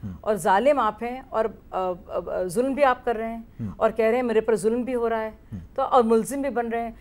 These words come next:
Speaker 2: फिर या तो जालिम बनिए
Speaker 1: हम्म।
Speaker 2: या मुस्लिम बनिए, आप दोनों बन रहे हैं।
Speaker 1: हम्म।
Speaker 2: ये समझ में नहीं आ रही किसी को बात।
Speaker 1: ये,
Speaker 2: तो आप
Speaker 1: ये,
Speaker 2: सोचिए।
Speaker 1: ये, ये मुझे ज़रा समझाइए, लेकिन
Speaker 2: हम्म।
Speaker 1: ये बात मुझे समझाइए
Speaker 2: तो क्या
Speaker 1: कि
Speaker 2: अक़लियतियों में भी जो
Speaker 1: हाँ,
Speaker 2: अक़लियत है,
Speaker 1: बिल्कुल ठीक है।
Speaker 2: अक़लियतियों में माइनॉरिटीज़ में जो माइनॉरिटी
Speaker 1: जी,
Speaker 2: है, वो
Speaker 1: जी।
Speaker 2: मुस्लिम महिला है, और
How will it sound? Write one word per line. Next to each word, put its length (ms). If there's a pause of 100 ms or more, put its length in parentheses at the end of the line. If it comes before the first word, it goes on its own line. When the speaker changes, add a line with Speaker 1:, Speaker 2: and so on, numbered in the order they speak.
(140)
Speaker 2:
फिर 100
या 140
तो 120
जालिम 360
बनिए 260
Speaker 1:
हम्म। 440
Speaker 2:
या 80
मुस्लिम 380
बनिए, 220
आप 140
दोनों 280
बन 100
रहे 140
हैं। 180 (140)
Speaker 1:
हम्म। 180
Speaker 2:
ये 100
समझ 280
में 80
नहीं 100
आ 80
रही 100
किसी 260
को 100
बात। 260
Speaker 1:
ये, 120 (140)
Speaker 2:
तो 60
आप 80
Speaker 1:
ये, 80
Speaker 2:
सोचिए। 220
Speaker 1:
ये, 80
ये 100
मुझे 260
ज़रा 220
समझाइए, 460
लेकिन 340 (240)
Speaker 2:
हम्म। 180
Speaker 1:
ये 160
बात 320
मुझे 200
समझाइए 640
Speaker 2:
तो 60
क्या 160
Speaker 1:
कि 40
Speaker 2:
अक़लियतियों 500
में 140
भी 100
जो 120
Speaker 1:
हाँ, 140
Speaker 2:
अक़लियत 200
है, 180
Speaker 1:
बिल्कुल 300
ठीक 140
है। 60
Speaker 2:
अक़लियतियों 540
में 140
माइनॉरिटीज़ 640
में 120
जो 100
माइनॉरिटी 420
Speaker 1:
जी, 100
Speaker 2:
है, 160
वो 120
Speaker 1:
जी। 40
Speaker 2:
मुस्लिम 300
महिला 240
है, 180
और 60